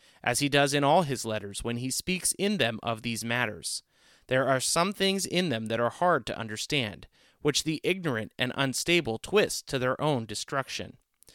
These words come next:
as they do other scriptures. You therefore, beloved, knowing this beforehand,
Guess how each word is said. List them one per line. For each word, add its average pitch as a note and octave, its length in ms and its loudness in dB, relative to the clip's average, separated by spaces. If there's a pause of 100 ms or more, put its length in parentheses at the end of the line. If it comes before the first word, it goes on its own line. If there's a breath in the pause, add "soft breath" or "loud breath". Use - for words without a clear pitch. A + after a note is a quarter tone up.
(280 soft breath)
as C3+ 200 4
they D3+ 180 2
do E3 220 4
other D3+ 240 2
scriptures. - 720 -6 (420)
You F3+ 260 2
therefore, A#2 520 4
beloved, G#2 540 -6 (260)
knowing C#3+ 300 4
this F3 180 2
beforehand, A#2 720 0